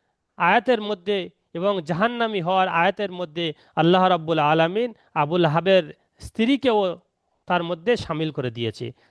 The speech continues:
তার মধ্যে একসঙ্গে করে দিয়েছে। ওয়ামরাআতুহু হাম্মালাতাল হাতাব, এখানে বলা হয়েছে, এবং সে, সে তো জাহান্নামেই জ্বালবে, জ্বলবে, এবং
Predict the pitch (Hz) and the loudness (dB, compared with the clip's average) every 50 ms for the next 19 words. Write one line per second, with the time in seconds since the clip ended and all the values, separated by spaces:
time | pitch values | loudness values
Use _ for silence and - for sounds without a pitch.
0 | _ - 180 170 170 175 180 170 165 190 233 254 247 - - _ _ - 165 156 | _ 0 0 0 2 0 -2 -2 0 0 0 0 -2 -4 -12 _ _ -2 -2 -2
1 | - - - 185 180 165 139 - 135 120 120 110 117 113 107 - - 123 135 _ | -2 -2 -4 -2 -2 -2 -2 -2 -4 -6 -4 -4 -4 -6 -6 -8 -10 -16 -18 _
2 | _ _ _ _ _ _ _ _ - 185 208 233 226 226 220 220 202 190 185 180 | _ _ _ _ _ _ _ _ -2 0 0 2 4 4 4 4 4 4 2 2
3 | - 202 185 160 208 285 311 330 311 285 _ _ _ - - - - 262 269 254 | 0 -2 -2 0 0 0 0 0 -2 -4 _ _ _ -6 -4 0 0 2 0 0
4 | 247 226 214 196 190 180 170 165 151 - 180 165 151 139 - - 139 - - 127 | 0 2 4 4 4 4 4 2 2 2 0 0 0 0 -2 -6 -10 -10 -10 -10
5 | 113 104 123 _ _ _ _ _ _ - 156 175 185 175 185 180 190 196 202 190 | -12 -12 -14 _ _ _ _ _ _ -8 -4 -2 -2 0 2 2 2 2 2 2
6 | 196 254 285 285 277 _ - - _ - 175 185 202 175 - - - - - - | 2 2 2 2 0 _ -18 -18 _ -8 -6 -6 -6 -6 -8 -10 -12 -14 -14 -16
7 | _ _ _ - - - 247 247 226 262 202 220 202 208 254 254 262 269 269 277 | _ _ _ -10 -2 0 0 2 2 2 2 2 2 2 2 0 0 0 2 2
8 | 269 214 233 220 226 247 240 247 208 165 151 160 156 147 170 180 156 143 220 247 | 2 4 6 4 6 6 4 4 2 2 0 -6 -10 -10 -10 -10 -4 0 2 2
9 | 254 233 226 185 143 120 - _ _ _ - - 175 202 240 269 302 285 | 4 4 4 2 2 0 -4 _ _ _ -10 -6 -2 0 0 0 0 -4